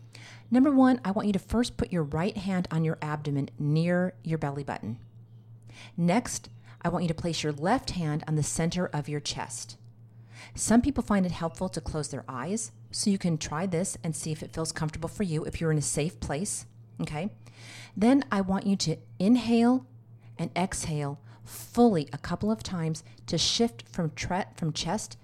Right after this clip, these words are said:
to abdominal, or what we call in the medical world and out there in the,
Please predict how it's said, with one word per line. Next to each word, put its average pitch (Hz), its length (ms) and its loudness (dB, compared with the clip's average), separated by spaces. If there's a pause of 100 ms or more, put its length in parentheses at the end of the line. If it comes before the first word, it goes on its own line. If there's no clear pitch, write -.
(120)
to - 160 -10
abdominal, 156 720 0 (140)
or 156 80 -4
what 156 220 2
we 196 120 4
call 190 440 0 (100)
in 160 100 0
the 151 60 4
medical 151 300 -2
world 131 380 -6 (340)
and 151 80 0
out 147 160 -4
there 147 120 -4
in 147 100 -2
the, 147 120 -4